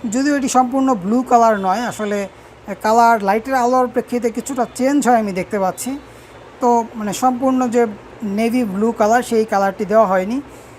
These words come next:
তো দারাজে আসলে এই ব্যাক কভারটি রেগুলার প্রাইস দেওয়া ছিল দেড়শো টাকা, আর এই দেড়শো টাকার সঙ্গে আমার আরও পিকআপ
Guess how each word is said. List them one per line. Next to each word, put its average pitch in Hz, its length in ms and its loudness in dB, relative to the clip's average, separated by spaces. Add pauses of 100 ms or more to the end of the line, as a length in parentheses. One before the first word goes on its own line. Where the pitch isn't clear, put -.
(140)
তো 254 80 -2
দারাজে 262 360 4
আসলে 269 280 -2
এই 247 80 0
ব্যাক 220 200 -2
কভারটি 240 280 -2
রেগুলার 226 300 0
প্রাইস 220 220 0
দেওয়া 220 140 0
ছিল 233 280 -4
দেড়শো 214 340 -4
টাকা, 269 300 -4 (460)
আর 233 100 -2
এই 247 60 2
দেড়শো 247 280 -2
টাকার 247 200 2
সঙ্গে 240 320 2
আমার 220 160 2
আরও 214 220 0
পিকআপ 220 220 -4